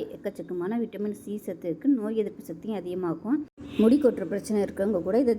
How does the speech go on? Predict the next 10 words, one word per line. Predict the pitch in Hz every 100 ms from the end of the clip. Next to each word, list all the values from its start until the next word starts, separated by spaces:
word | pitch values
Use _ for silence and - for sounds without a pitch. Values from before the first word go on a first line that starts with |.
| 190
தாராளமா | 185 180 190 294 277 - 202
தினமும் | 196 196 196
எடுத்துக்கிட்டு | 165 - 175
வரலாம். | 170 185 339 302 -
அவ்வளோதான், | 190 185 214 226
அருமையான | 190 208 196 185 208
இந்த | 190
ஜூஸ் | 190 190 - -
ரெடி | 190 180 190
ஆயிடுச்சு. | 175 170 240